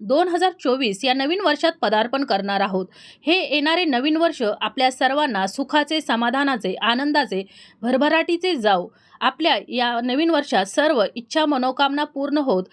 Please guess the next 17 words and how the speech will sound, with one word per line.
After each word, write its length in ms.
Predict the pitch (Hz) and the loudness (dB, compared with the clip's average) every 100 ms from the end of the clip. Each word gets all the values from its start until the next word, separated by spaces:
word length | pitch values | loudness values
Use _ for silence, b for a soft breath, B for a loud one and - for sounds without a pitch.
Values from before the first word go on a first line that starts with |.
| B B - | B B -4
ही 140 | 349 | -2
स्वामींच्या 500 | 415 392 294 294 330 | 0 0 0 0 0
चरणी 260 | 339 233 254 | 0 -2 -2
प्रार्थना 480 | 220 226 226 277 339 | 0 0 0 -2 0
करते 440 | 339 320 247 202 - | 0 0 2 -2 -2
आणि 180 | 233 269 | -4 -2
आपल्या 340 | 240 - 254 | -4 -2 -2
आजच्या 360 | 208 220 - 294 | -2 -4 -4 0
या 140 | 254 | 0
नवीन 300 | 196 220 269 | 0 -2 -2
व्हिडिओला 420 | 269 196 196 240 | 0 2 2 2
सुरुवात 300 | 330 - 226 190 | 2 2 2 2
करते. 340 | 196 185 185 180 _ _ _ _ _ _ _ | -4 -4 -6 -8 _ _ _ _ _ _ _
इंग्रजी 460 | 302 302 320 370 440 440 | -12 -8 -6 -4 -4 -2
कॅलेंडरनुसार 880 | 320 277 285 294 311 370 - 233 220 | -2 0 -2 -2 -2 -2 0 0 2
नवीन 360 | 247 269 370 | 0 0 0
वर्षात 380 | 392 370 339 220 | 2 0 2 -2